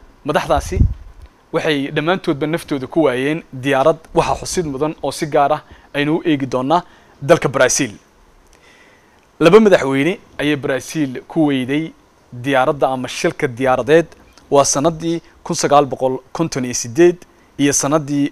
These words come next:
kun sagaal boqol lixdan iyo toddobadii. Sidoo kale, waxaa xusid mudan dalka Rwanda, kun sagaal boqol sagaashan iyo afartii, masiibo ba'an ayaa ka dhacday dalka markii madaxweynahoodii uu shil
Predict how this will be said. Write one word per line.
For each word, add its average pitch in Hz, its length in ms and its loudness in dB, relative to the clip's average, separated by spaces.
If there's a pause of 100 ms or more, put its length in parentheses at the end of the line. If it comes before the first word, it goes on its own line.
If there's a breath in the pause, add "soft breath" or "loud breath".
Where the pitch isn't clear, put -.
kun 170 120 -4
sagaal 131 300 2
boqol 120 340 -8 (240)
lixdan 135 480 -4
iyo 131 120 -4
toddobadii. 113 500 -6 (380 soft breath)
Sidoo 151 300 0
kale, 139 200 0
waxaa 139 280 2
xusid 160 260 -2
mudan 160 280 2 (420 soft breath)
dalka 160 320 4
Rwanda, 143 500 4 (680 soft breath)
kun 170 120 -6
sagaal 175 260 4
boqol 180 260 0 (140)
sagaashan 151 460 -2
iyo 139 120 -2
afartii, 156 480 -6 (380)
masiibo 147 380 2
ba'an 151 260 -2
ayaa 139 180 -4
ka 165 100 -4
dhacday 135 400 -4 (140)
dalka 147 460 -4 (280 soft breath)
markii 151 320 -4
madaxweynahoodii 139 800 -2
uu 131 140 -6
shil 160 340 -2